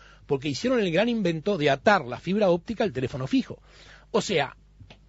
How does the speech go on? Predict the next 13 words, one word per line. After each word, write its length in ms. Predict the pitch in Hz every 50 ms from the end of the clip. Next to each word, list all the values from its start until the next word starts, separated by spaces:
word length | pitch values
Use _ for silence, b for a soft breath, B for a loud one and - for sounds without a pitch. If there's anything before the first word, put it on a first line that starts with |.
| _ -
Carolina 400 | - 202 226 277 330 320 302 214
Cose 280 | - 285 269 - 233 202
tiene 400 | - - 233 233 233 233 - - -
a 120 | - 147 147
tres 300 | - - 247 285 285 226
millones 460 | 208 190 175 170 202 226 226 214 143
de 60 | 151
uruguayos 580 | 147 143 147 143 143 131 123 107 107 135 - - -
rehenes 840 | 170 156 165 185 202 214 233 247 262 262 254 240 247 233 - - - B B B B B
de 100 | 139 160
la 80 | 156
telefonía 420 | 143 151 151 151 151 185 185 190 147
fija, 420 | - - 131 117 - - - -